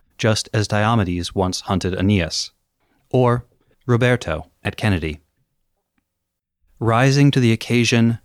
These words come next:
defending the shuttle filled with his defenseless companions, Lieutenant Roberto fights like we have never seen him fight before.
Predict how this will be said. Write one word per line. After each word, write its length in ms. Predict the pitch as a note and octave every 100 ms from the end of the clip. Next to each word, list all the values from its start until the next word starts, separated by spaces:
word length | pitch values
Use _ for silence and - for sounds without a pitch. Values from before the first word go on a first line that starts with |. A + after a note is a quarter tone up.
| -
defending 500 | G2+ B2+ C3 C3+ C3
the 60 |
shuttle 400 | A#2 - G#2 G#2+
filled 480 | - - G#2 A2 A2+
with 140 | A2+ F#2+
his 180 | F2+
defenseless 560 | F#2 - G2 - G#2+ -
companions, 720 | - G2 G2 F#2+ F#2+ F#2+ - - _ _ -
Lieutenant 340 | A#2 B2 C3+
Roberto 560 | C3+ B2 A#2+ B2+ A#2+ A#2 -
fights 360 | A2+ A#2 - -
like 240 | A#2 B2
we 80 | B2+
have 180 | A#2 -
never 280 | G2+ A#2 B2+
seen 300 | - A#2+ A#2
him 180 | A#2+
fight 260 | A2+ G2 G#2+
before. 580 | A2+ - G2 G2 D2